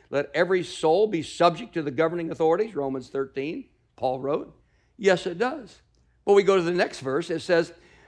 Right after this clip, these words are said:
"For he is God's minister to you for good." The word there in the original language is diakonos.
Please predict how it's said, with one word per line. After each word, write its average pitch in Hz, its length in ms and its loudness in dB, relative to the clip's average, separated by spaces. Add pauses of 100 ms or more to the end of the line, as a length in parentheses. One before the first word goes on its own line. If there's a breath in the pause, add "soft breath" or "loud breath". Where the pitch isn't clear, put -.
(160 soft breath)
"For 185 340 4
he 240 320 -4
is 185 240 0
God's 190 500 2
minister 180 800 -4
to 151 120 -8
you 143 320 0
for 175 280 -6
good." 208 400 -4 (320)
The 180 100 2
word 269 260 4
there 175 220 4
in 175 120 -2
the 170 60 0
original 170 340 -2
language 170 360 -4
is 139 120 -6
diakonos. 160 800 -2